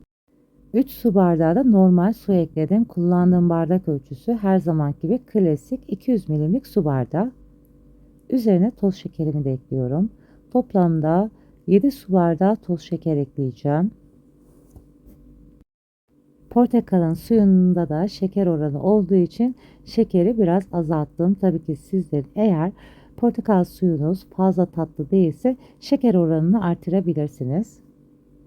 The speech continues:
Ocağımın altını yakıyorum. Şekerini de reçelim biraz karıştırdıktan sonra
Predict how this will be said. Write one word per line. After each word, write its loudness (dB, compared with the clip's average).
Ocağımın 4
altını -2
yakıyorum. -2
Şekerini -4
de -4
reçelim -4
biraz 0
karıştırdıktan -4
sonra -4